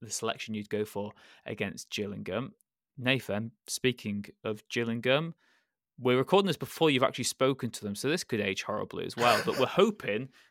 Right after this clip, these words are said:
Speaker 1: we're about to insert our Gillingham preview.
Speaker 2: Yeah, I'm, I'm about to go on to a Gillingham. We were speaking before I'm going on a Gillingham podcast, and I hope they're gonna give me five minutes to,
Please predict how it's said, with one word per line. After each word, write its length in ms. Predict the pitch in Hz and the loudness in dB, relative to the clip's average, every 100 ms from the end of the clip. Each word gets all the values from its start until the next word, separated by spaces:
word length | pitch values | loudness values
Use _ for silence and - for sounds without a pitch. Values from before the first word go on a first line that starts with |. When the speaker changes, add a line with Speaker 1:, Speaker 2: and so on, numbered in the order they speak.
| - | 2
Speaker 1:
we're 120 | 143 | 4
about 260 | 135 151 - | 8 6 6
to 120 | 143 | 2
insert 420 | 139 - 139 135 - | 4 6 8 8 8
our 140 | 131 | 6
Gillingham 440 | 131 143 139 135 | 6 4 4 2
preview. 560 | 131 160 160 131 104 - - - - | 2 0 0 0 -4 -4 -12 -14 0
Speaker 2:
Yeah, 240 | 127 135 | 6 8
I'm, 180 | 143 127 | 8 6
I'm 160 | 131 | 4
about 220 | 156 147 127 | 6 6 6
to 60 | |
go 60 | 127 | 4
on 100 | 127 | 4
to 100 | 113 | 4
a 60 | 104 | 2
Gillingham. 460 | 110 131 127 120 | 4 4 4 4
We 100 | 135 | 6
were 60 | 156 | 6
speaking 340 | - 139 117 | 6 2 4
before 260 | 107 117 117 | 0 6 6
I'm 160 | 117 | 6
going 240 | 110 113 110 | 6 4 4
on 80 | 104 | 2
a 80 | |
Gillingham 400 | 98 135 139 110 | 4 4 6 2
podcast, 440 | 95 95 - 95 - | 2 0 2 -4 0
and 80 | 104 | 2
I 20 | |
hope 160 | 139 - | 4 6
they're 160 | 123 | 6
gonna 160 | 117 113 | 6 2
give 220 | 107 104 | 2 0
me 100 | 101 | 0
five 300 | - 110 98 | 4 4 6
minutes 300 | 101 85 - | 2 -2 -4
to, 260 | - 98 | 2 2